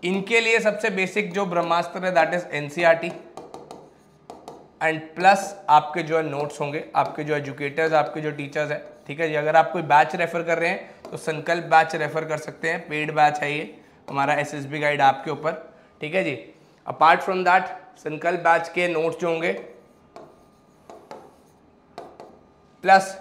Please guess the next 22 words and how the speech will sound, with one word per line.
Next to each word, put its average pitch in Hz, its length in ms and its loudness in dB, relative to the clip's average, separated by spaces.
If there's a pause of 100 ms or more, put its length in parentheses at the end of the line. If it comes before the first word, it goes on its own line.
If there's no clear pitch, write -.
YouTube 165 440 -2
lectures, 170 380 0
जो 135 360 -6 (1300)
YouTube 151 420 -6
lectures 160 440 0
हैं 165 320 0 (1900)
किसके, 165 340 -2 (240)
श्वेता 156 440 4
मैम 175 280 2
के 180 180 -2 (400)
और 143 100 -4
यहाँ 156 180 2
पर 170 200 -2
कनिका 156 400 -4
मैम 123 220 -8
के। 117 180 -18
ठीक 156 180 -10
है 175 80 2
जी, 139 140 -4 (460)
श्वेता 156 380 0
मैम 175 240 0 (3250)
प्लस 175 260 -2